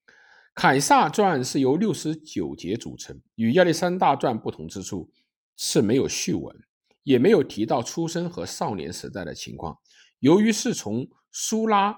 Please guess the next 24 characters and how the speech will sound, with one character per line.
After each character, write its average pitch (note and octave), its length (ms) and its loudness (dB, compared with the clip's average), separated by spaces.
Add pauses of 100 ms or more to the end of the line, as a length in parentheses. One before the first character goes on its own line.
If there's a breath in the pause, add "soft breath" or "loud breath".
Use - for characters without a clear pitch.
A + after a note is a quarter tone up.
(140)
暗 D#3+ 260 -2
杀 C#3 340 -4
青 G3 260 -4
年 C#3+ 200 -2
凯 - 300 -8
撒 E3 200 2
的 E2+ 120 -4
计 - 180 -6
划 E2 200 -8
开 F#2 200 -8
始 D#2 200 -12
的， - 160 -20 (340)
因 E3+ 180 2
此 B2+ 360 -4 (320)
有 A2+ 260 0
的 D2+ 120 -6
学 C3+ 240 0
者 F2+ 140 -4
认 E2+ 220 -8
为 - 180 -20 (260)
开 E3+ 200 2
头 F#2+ 140 -4
部 A#2+ 160 -6
分 F2 260 -10